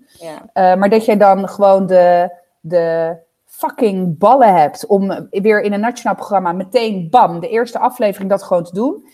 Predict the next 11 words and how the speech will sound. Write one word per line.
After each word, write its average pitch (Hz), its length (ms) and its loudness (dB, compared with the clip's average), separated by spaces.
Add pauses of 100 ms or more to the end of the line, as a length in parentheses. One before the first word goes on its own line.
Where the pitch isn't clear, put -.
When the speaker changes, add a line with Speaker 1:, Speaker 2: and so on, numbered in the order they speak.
(260)
Speaker 2:
Nou, 185 340 2 (220)
meid, 214 400 -4
chapeau. 143 480 -14 (160)
Echt, 226 220 -6
Speaker 1:
Ja. 220 140 0 (160)
Speaker 2:
ik 208 280 -12
vond 226 240 -8
het 226 120 -14
echt 226 200 -14
fantastisch. - 680 -14 (480)
Speaker 1:
Ja, 175 280 -10